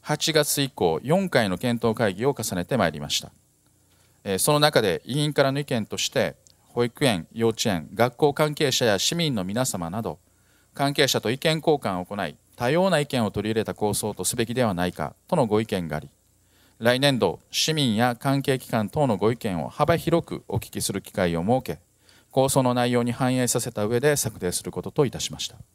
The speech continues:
最後に三、今後のスケジュールでございます。えー、本日、中間報告を行った内容を今年度素案として取りまとめ、来年度の四月から市民、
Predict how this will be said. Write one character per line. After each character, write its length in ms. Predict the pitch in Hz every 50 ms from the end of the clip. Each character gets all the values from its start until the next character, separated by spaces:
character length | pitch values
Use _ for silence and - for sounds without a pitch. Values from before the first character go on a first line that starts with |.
| _ _ _ _ _ _ _ _ _ _ _ _ _ - - - _ _ _ _ _ -
最 300 | - - - 170 160 151
後 100 | 131 104
に 100 | 87 85
三、 400 | - - 135 131 135 - - -
今 220 | - - 123 123 131
後 100 | 143 143
の 80 | 143
ス 100 | 139 -
ケ 100 | - 135
ジ 120 | 131 131 139
ュ 20 |
ー 40 | 123
ル 80 | 98 87
で 80 | 107 120
ご 80 | 101
ざ 120 | 85 85 76
い 60 | 69
ま 80 | 71
す。 240 | 73 - - - _ _ _ _ _ _ _ _ _ _ _ _ -
え 100 | 90 95
ー、 20 | -
本 200 | 160 170 165 143
日、 340 | 131 113 - - - -
中 240 | - - - 151 151
間 180 | - 160 151 143
報 180 | 147 160 143
告 220 | - 110 98 - 107
を 60 | -
行 80 | - 123
っ 160 | 127 123 -
た 100 | - 101
内 240 | 107 107 107 107 107
容 140 | 107 107
を 260 | 117 139 156 - - - -
今 180 | - 123 123 127
年 220 | 135 135 127 113
度 160 | - - -
素 220 | - - - 147 139
案 160 | 131 120 -
と 100 | - 110
し 80 | - -
て 80 | 160
取 140 | - 113 98
り 40 | 92
ま 120 | 87 82
と 100 | - 87
め、 160 | 85 71 - - _ _ _ _ _ _ _ _ _
来 240 | - 113 117 120 123
年 200 | 131 135 127 120
度 100 | 113 98
の 80 | 98
四 160 | 95 - - 131
月 240 | 120 120 - -
か 100 | - 160
ら 220 | 151 123 87 - -
市 240 | - - - - 131
民、 260 | 127 117 95 78 69